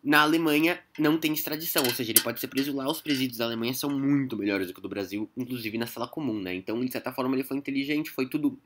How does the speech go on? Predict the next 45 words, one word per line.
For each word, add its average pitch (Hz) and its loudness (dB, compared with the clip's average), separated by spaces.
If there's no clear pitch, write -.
friamente 135 4
calculado. 131 2
Só 175 6
que 156 -2
em 170 0
algum 156 0
momento 156 2
da 123 -6
trajetória, 127 0
o 107 2
Ike, 95 0
vamos 160 2
supor 156 -2
que 139 -4
ele 131 4
não 135 2
foi 151 -4
burro, 117 -2
que - -4
ele 104 0
foi 113 -2
desonesto, 120 -2
que - -16
foi 135 -4
uma 127 -2
estratégia. 110 -4
Ganhar 104 -2
muito 147 0
dinheiro, 139 0
enganar 120 0
investidores, 120 -2
passar 123 -6
a 117 -8
ser 120 -4
odiado, 113 0
mas 123 -2
apesar 117 -4
de 117 -6
odiado, 113 0
continuar 127 -4
rico. 117 -8
Porque - -8
ele 110 -2
continuou 127 0
rico. 139 -2